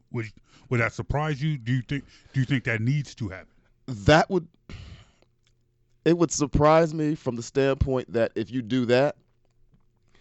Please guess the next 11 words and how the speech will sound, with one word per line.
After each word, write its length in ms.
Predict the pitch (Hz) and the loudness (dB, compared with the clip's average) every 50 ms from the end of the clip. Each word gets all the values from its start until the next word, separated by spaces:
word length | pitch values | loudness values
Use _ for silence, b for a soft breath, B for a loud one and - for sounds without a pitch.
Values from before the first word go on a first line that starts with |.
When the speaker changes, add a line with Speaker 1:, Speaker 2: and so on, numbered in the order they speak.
| b b b | b b b
Speaker 2:
now 340 | 92 98 113 123 127 127 123 123 - | -8 -2 0 2 2 2 2 0 -4
you're 240 | - 101 117 127 120 | -6 -4 -2 0 0
then 360 | 113 104 101 123 127 131 120 | 0 0 0 0 0 0 0
also 380 | 82 85 120 120 123 - 123 113 | 0 0 0 0 0 -2 -4 -6
taking 400 | - - 123 117 113 - 117 107 | -4 -2 -2 -2 -2 -2 -4 -2
away 320 | 104 104 107 107 107 107 | 0 2 2 4 2 2
K 260 | - - - 123 117 113 | 0 -2 -2 -2 0 2
D's 260 | 127 156 170 139 101 | 2 2 0 0 -2
best 240 | 85 104 104 - - | -2 -4 -4 -2 -4
abilities, 580 | 92 82 101 95 90 85 76 71 - - _ _ _ _ _ _ _ _ - | -8 -6 -6 -6 -6 -6 -8 -10 -14 -16 _ _ _ _ _ _ _ _ 0
because 640 | 135 131 - 139 123 117 113 107 107 101 95 - | 2 2 4 6 6 6 6 6 4 2 -2 -8